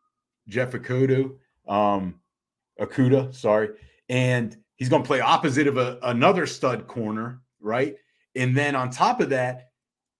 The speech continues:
Detroit feels like they can do some things next year.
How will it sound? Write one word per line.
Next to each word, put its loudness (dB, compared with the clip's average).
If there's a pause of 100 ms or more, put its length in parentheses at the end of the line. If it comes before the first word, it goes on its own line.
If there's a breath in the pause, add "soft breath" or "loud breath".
(720)
Detroit 2
feels -8
like -4 (840)
they 4
can 0
do 4
some -2
things -6
next -10
year. -12